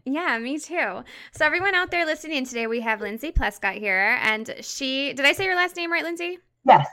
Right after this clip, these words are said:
Speaker 1: Okay,
Speaker 2: Yeah,
Speaker 1: good.
Speaker 2: that's
Speaker 1: She is a registered dietitian, and she owns her own business. And I think you have a new cookbook coming out soon too, right?
Speaker 2: I do. Not really soon though. So, like, the process for writing a cookbook is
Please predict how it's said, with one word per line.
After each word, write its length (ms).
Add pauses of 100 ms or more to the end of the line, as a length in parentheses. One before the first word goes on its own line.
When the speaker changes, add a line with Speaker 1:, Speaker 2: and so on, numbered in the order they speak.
Speaker 1:
Okay, 100
Speaker 2:
Yeah, 100
Speaker 1:
good. 80
Speaker 2:
that's 180 (400)
Speaker 1:
She 160
is 80
a 60
registered 440 (160)
dietitian, 680 (380)
and 400
she 120
owns 160
her 80
own 100
business. 460
And 140
I 80
think 180
you 140
have 100
a 60
new 160
cookbook 480
coming 280
out 220
soon 320
too, 360
right? 380 (300)
Speaker 2:
I 60 (180)
do. 300
Not 260
really 380
soon 280
though. 220
So, 180
like, 220
the 60
process 480
for 100
writing 220
a 80
cookbook 420 (100)
is 440